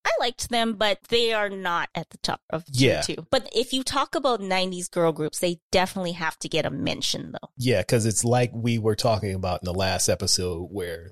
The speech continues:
Speaker 2: you have groups that are kinda copies of
Speaker 1: Mm-hmm.
Speaker 2: another group, and then that group becomes a copy of one ahead of them. So they're not as good as the one that they're,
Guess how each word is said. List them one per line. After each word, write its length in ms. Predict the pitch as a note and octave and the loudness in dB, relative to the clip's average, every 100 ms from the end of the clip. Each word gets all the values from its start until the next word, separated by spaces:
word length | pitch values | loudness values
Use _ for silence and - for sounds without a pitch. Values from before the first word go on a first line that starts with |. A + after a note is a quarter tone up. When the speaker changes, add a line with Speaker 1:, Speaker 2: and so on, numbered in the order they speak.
| - | -4
Speaker 2:
you 120 | G2+ | 0
have 340 | G#2 F2 F2 | 0 0 -4
groups 420 | - G#2+ G2+ - - | -6 -4 0 0 2
that 220 | G2 F#2 | 2 0
are 360 | F#2+ F2+ F2+ F2 | -2 -2 -4 -6
kinda 400 | - G2+ F2+ E2+ - _ | -6 -4 -4 -8 -14 _
copies 760 | - - G2 A2+ G2+ G2 G2 - | -4 -2 0 0 0 0 -2 -2
of 140 | G#3+ | 0
Speaker 1:
Mm-hmm. 160 | G#2 G2 | 0 2
Speaker 2:
another 300 | F#2 A2 A2+ | 2 2 2
group, 300 | A#2 A#2 - | 2 0 -2
and 180 | G2+ F#2+ | -4 -2
then 440 | G#2 G2 G2 F#2+ F#2+ | 0 0 -2 -6 -6
that 220 | - A2 - | 0 0 0
group 180 | A2+ | -4
becomes 380 | G2+ G2+ A2+ G2+ | -4 -2 0 0
a 40 | G#2 | 0
copy 380 | - A2+ A#2 | 0 0 0
of 160 | F#2 F2 - | -4 -6 -4
one 260 | A#2+ G#2 | 0 0
ahead 360 | E2 - - C#3+ | -2 0 4 4
of 100 | B2+ | 4
them. 280 | C3+ C3 C3 - - | 2 2 -2 -8 0
So 160 | B2+ | 2
they're 140 | G#2+ G#2 | 2 2
not 220 | B2 A#2 | 2 2
as 140 | G#2+ | 2
good 180 | F#2+ A#2+ | 2 2
as 120 | A2 | 2
the 80 | G#2+ | 2
one 180 | A#2 A2 | 2 2
that 140 | G#2+ | 0
they're, 160 | G#2 | -2